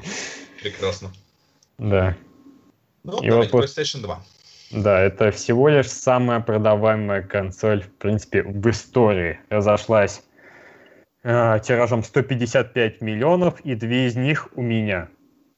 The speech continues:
Speaker 2: Одну была куплена брату где-то в районе две тысячи шестого года. Он в не-, мы в неё играли много, в том числе в Н Х Л ноль семь. Потом спустя пару лет она ему надоела, и где-то вот, по-моему, уже в две тысячи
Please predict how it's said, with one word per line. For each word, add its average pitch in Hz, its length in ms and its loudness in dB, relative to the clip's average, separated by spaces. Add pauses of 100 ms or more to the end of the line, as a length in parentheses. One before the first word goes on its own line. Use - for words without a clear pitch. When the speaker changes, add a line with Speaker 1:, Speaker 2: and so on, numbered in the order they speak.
Speaker 2:
Одну 120 360 2
была 107 280 6
куплена 101 420 -2
брату 151 580 4
где-то 131 320 0
в 113 60 0
районе 120 240 2
две 113 80 -4
тысячи 120 160 0
шестого 120 540 2
года. 113 580 4 (180)
Он 120 180 0
в 107 60 0
не-, 113 240 -2
мы 123 200 2
в 113 40 2
неё 101 280 2
играли 151 340 4
много, 151 320 0
в - 40 -8
том 117 140 0
числе 110 180 -4
в 101 80 -2
Н 110 80 0
Х 107 160 -2
Л 107 160 4
ноль 110 220 0
семь. 123 480 -2
Потом 104 280 -2
спустя 120 380 -2
пару 117 180 2
лет 110 220 2
она 113 120 0
ему 113 160 2
надоела, 117 800 4 (220)
и 131 280 -2 (220)
где-то 180 480 0
вот, 160 320 -2
по-моему, 135 360 0
уже 117 100 2
в 110 80 0
две 113 140 0
тысячи 123 520 -2